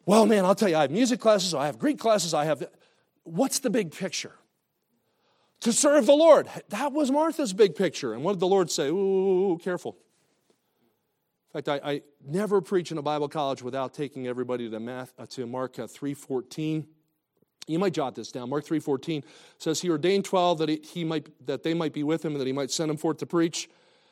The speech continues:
And I always ask the, the ministerial class, the preacher boys, "Hey guys, why did the Lord ordain the twelve?" And everybody always says, "So he could send them out to preach." That's the obvious thing. But notice it's just twofold. He says he ordained twelve, Mark three fourteen, that they might be with him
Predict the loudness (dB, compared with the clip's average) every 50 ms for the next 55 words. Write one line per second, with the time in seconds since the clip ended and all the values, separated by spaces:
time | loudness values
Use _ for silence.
0 | _ _ _ _ _ _ _ _ _ _ _ -2 0 4 4 6 8 6 6 6
1 | 6 6 6 6 4 2 0 2 0 0 0 0 -2 0 0 2 2 0 0 0
2 | 2 2 2 2 2 0 0 0 0 0 -2 -4 -2 -2 -2 -2 0 0 0 2
3 | 2 0 2 2 2 4 6 8 8 8 6 4 2 2 2 4 4 6 4 6
4 | 6 4 6 8 8 8 8 8 6 6 4 2 4 4 2 4 4 6 6 4
5 | 4 2 0 -2 -4 -6 -6 2 6 8 10 10 10 8 4 2 0 0 2 4
6 | 4 4 4 2 4 4 4 4 4 4 4 4 4 4 2 0 0 0 -6 _
7 | _ _ _ -10 -2 0 0 2 2 0 0 4 4 4 6 6 4 2 2 2
8 | 2 -2 -6 -2 0 0 2 2 0 0 -4 -10 -16 -18 -18 _ _ _ _ _
9 | _ -6 -6 -4 -2 0 0 2 2 0 -2 -2 -6 -4 -4 -4 -4 -4 -8 -14
10 | -20 -20 -20 -20 -20 _ _ _ _ _ _ _ _ -4 0 4 4 4 6 4
11 | 2 0 0 -4 -4 -4 -4 -4 -4 -4 -4 -4 -2 -4 -2 0 2 2 2 4
12 | 2 2 0 -2 -2 -2 -2 -4 -4 -4 -4 -4 -2 0 0 0 0 -2 -2 -2
13 | 0 0 2 0 -2 -2 -4 -6 -6 -6 -6 -6 -4 -4 -4 0 0 0 0 0
14 | -2 -6 -4 -4 -4 -4 -2 -2 -2 -2 -2 -4 -4 -6 -8 -8 -10 -8 -8 -8
15 | -2 4 6 6 6 4 0 -4 -2 0 0 0 -2 -4 -6 -6